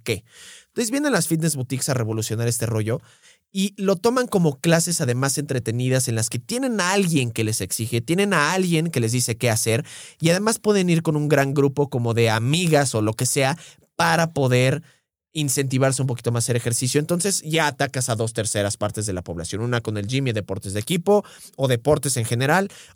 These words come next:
Otra con las fitness boutiques. Está la tercera parte de la población que es ultra huevona y no va a ser nunca nadie, que siempre va a estar al final del día para nuestra desgracia. Pero las fitness boutiques creo que cumplen muy bien ese propósito. Están logrando que la gente se ejercite, cosa que está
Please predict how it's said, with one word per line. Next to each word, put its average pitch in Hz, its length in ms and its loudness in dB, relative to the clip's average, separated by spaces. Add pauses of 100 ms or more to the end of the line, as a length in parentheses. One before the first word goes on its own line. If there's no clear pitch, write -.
Otra 190 320 4
con 135 160 -4
las 113 100 -2
fitness 127 240 0
boutiques. 185 460 -4
Está 131 240 2
la 131 100 4
tercera 120 320 2
parte 113 200 0
de 110 40 0
la 110 80 -2
población 117 420 0
que 151 100 -2
es 131 140 -2
ultra 139 340 2
huevona 117 420 2
y 117 40 0
no 113 140 0
va 107 80 2
a 101 40 0
ser 113 180 -4
nunca 113 220 -2
nadie, 180 220 2
que 110 120 -4
siempre 107 320 0
va 104 60 2
a - 20 0
estar 104 180 -2
al 104 60 -2
final 101 220 -6
del 110 100 -2
día 123 100 2
para 98 160 -6
nuestra 98 260 -8
desgracia. 185 540 0 (840)
Pero 185 400 2
las 180 280 2
fitness 247 260 0
boutiques 175 340 -4
creo 175 160 0
que 165 140 -2
cumplen 190 640 -2
muy 180 300 2
bien 156 160 2
ese 123 160 -2
propósito. - 500 -6
Están 196 240 0
logrando 196 400 4
que - 80 -2
la 120 160 2
gente 147 460 0
se 120 180 0
ejercite, 123 600 -2
cosa 127 260 0
que 123 80 -4
está 127 340 0